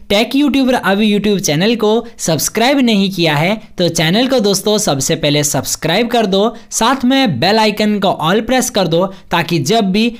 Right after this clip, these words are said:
मैं टेक यूट्यूबर अभी YouTube चैनल के ऊपर न्यू वीडियो डालूं तो नोटिफिकेशन आपको सबसे पहले पहुंचे। तो आपको सबसे पहले दोस्तों जैसे होम के ऊपर चले आओगे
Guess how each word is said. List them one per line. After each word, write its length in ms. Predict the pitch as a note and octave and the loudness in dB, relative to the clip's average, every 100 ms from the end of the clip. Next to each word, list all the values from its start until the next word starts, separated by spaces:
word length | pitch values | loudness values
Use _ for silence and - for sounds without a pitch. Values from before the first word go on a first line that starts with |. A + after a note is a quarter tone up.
| - | -4
मैं 140 | F3+ G#3 | -2 0
टेक 280 | G#3 D4 D#4+ | 0 -2 0
यूट्यूबर 400 | A#3+ A3 A3 G#3+ | -2 0 0 2
अभी 440 | G#3 D#3+ F3 C4+ C4+ | 0 -2 0 2 2
YouTube 300 | A3+ A3+ G3 | 2 0 0
चैनल 360 | F3+ C#3+ A#3+ | -2 0 0
के 100 | B3+ | 2
ऊपर 320 | A#3+ A#3+ F#3 G#3 - - | 0 0 0 -2 -8 -4
न्यू 260 | C#3 F#3+ D4 | 0 2 2
वीडियो 320 | C4+ G#3+ G3+ | 2 2 2
डालूं 340 | D3+ C3+ C#3+ G#3+ - - | 2 0 0 -2 -6 -2
तो 120 | B3 | 2
नोटिफिकेशन 880 | A#3+ C#4+ C#4+ A#3+ G3 E3+ - F3 A#3+ B3 - - | 2 2 0 -4 -2 0 0 0 -2 -4 -8 -2
आपको 360 | A3+ C#4+ - C#4 | 0 0 -2 0
सबसे 480 | G3+ D3 - G3+ A3 - - - | 0 -2 0 0 -2 -6 -20 -4
पहले 320 | C#4+ G#3 E3+ C#3 | 0 2 2 0
पहुंचे। 440 | C3 A2+ A2+ G2+ - - - | -2 -4 -4 -8 -10 -6 -2
तो 60 | |
आपको 260 | E3+ E3 A3 | -2 0 -2
सबसे 400 | - F#3 - C#4+ | 0 0 0 0
पहले 280 | - A#3 G#3+ | 2 2 2
दोस्तों 460 | F#3 F3+ F#3+ G#3+ B3 - - | 0 0 0 0 -2 -10 -6
जैसे 380 | C3+ F#3 F#3 C#4+ | -2 0 0 0
होम 340 | B3+ E3+ G#3+ B3+ | 2 2 2 2
के 100 | D4 | 0
ऊपर 200 | - C4+ | 0 0
चले 300 | F#3+ E3 B3 | 0 2 2
आओगे 360 | A3 E3+ F3 | 2 2 2